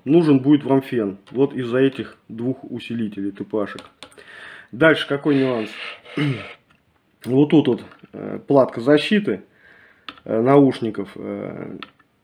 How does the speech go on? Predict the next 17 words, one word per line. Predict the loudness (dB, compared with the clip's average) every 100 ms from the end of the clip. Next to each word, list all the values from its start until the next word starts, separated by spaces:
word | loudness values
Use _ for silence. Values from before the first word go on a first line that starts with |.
| _ _ _
вот | -8 -2
тут, | 0 4
если | 2 4 2
смотреть | 4 4 6 4
на | 2
картинку, | 0 2 2 2 0
скос, | -6 2 2 2
да, | 0 0 0 -4 -4
если | -2 0
вы | 4
так | 2 2
припаяете, | 2 4 6 4 2
работать | -2 2 0 -2 -4
не | -2
будет. | 0 -2 -2
Вот | -2 4
надо | 4 6 4 0